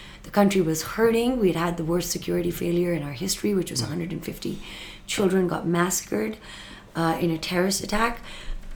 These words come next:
Speaker 1: Um, you know, it was the equivalent of Pakistan September eleventh, and emotions were high, and someone needed to be blamed. And,
Speaker 2: Mm.
Speaker 1: you know, who do you take?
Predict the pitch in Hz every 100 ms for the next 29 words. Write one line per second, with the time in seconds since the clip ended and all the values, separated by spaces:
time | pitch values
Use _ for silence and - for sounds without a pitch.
0 | - 180 175 202 196 180 185 - 185 185
1 | 196 185 185 185 170 170 - 185 185 196
2 | - 165 180 226 294 208 175 175 175 185
3 | - 175 165 156 143 147 190 277 165 160
4 | 170 202 202 165 151 151 - 151 139 139
5 | 175 202 156 156 117 95 90 - - -
6 | - 180 180 196 - - 180 196 202 220
7 | - - - - 214 277 -